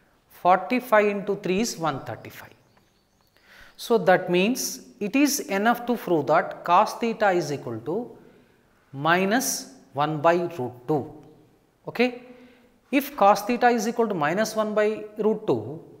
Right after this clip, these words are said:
that is cos theta is equal to cos one thirty-five, that is three pi by four, theta becomes three pi by four. But how to calculate cos theta? So, cos theta can be calculated.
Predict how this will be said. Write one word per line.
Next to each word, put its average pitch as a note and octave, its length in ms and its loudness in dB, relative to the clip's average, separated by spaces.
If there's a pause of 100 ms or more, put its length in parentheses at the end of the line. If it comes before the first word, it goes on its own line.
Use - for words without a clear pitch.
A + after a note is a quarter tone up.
(160)
that G#3 200 4
is - 160 -4
cos F3+ 320 0
theta A3 260 0
is G#3 180 0
equal G#3 240 -4
to F#3+ 80 -4
cos F#3 360 0
one F#3+ 180 -2
thirty-five, G3+ 560 -4
that F#3 140 -2
is F#3 80 -6
three F3 180 -4
pi F3+ 160 -2
by F3+ 160 -2
four, A3 260 -6 (520)
theta G3 260 4
becomes G#3 600 -2
three C3 80 -8
pi A#2 100 -10
by G#2+ 160 -14
four. F#2+ 240 -18 (420)
But C4 140 0
how F#3 280 6
to D#4+ 160 2
calculate B3+ 600 2
cos G3 220 0
theta? - 300 -12 (640)
So, C#4+ 180 -4
cos F#3+ 460 6
theta C4 320 2
can B3 240 0
be B3 80 0
calculated. A3+ 800 2